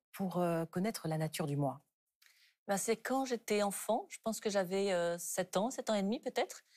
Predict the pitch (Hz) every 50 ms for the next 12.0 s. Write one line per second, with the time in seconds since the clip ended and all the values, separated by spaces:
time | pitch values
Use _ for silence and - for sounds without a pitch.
0 | - - - - - - - 185 185 190 185 175 208 233 247 269 277 269 254 254
1 | - 262 240 - - 285 285 294 - 254 226 214 214 - _ _ - 254 262 277
2 | 302 311 277 226 220 214 196 226 226 220 220 226 240 240 - - - 262 240 -
3 | - 233 220 214 214 - _ _ _ _ _ _ _ - 180 - 262 269 - _
4 | _ - 190 190 220 202 - - 254 247 233 - - 254 254 226 220 220 220 214
5 | 220 233 254 240 226 - 220 208 - - 220 - 214 202 - 208 208 214 247 -
6 | - _ _ _ _ _ - 190 196 - - 220 208 190 226 254 277 269 262 214
7 | 190 208 208 208 208 - - 202 - 220 220 202 - 220 208 214 233 254 254 240
8 | 214 208 - - 214 202 - - - 214 240 277 - - - 170 175 - _ _
9 | _ _ - - - - _ - 190 - - - 214 208 208 220 240 226 - -
10 | 226 220 226 254 262 - - - 226 208 196 190 190 185 185 185 180 - 185 185
11 | 180 - 262 240 - - 254 247 233 226 226 214 220 214 - - - 247 381 -